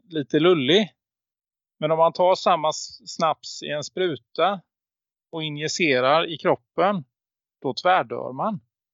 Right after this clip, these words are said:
Och det är också en sån här sak som, jag menar, det, det är förvånande att människor har så svårt att förstå det här,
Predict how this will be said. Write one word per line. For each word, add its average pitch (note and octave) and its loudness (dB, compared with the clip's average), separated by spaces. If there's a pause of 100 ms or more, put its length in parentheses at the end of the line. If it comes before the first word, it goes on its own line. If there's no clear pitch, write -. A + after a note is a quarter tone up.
(520)
Och D#3+ -4
det E3 4
är G3 8
också - 2
en E3+ -2
sån A3 -2
här G3+ 2
sak E3 0
som, D#3+ -14 (380)
jag E3 -10
menar, D#3 -2 (800)
det, F3 -4
det E3+ -4
är E3 0
förvånande E3 0
att E3+ -2
människor F3 -2
har E3 0
så - -12
svårt D3+ -4
att C3 -10
förstå E3 0
det G3+ 0
här, C#3 0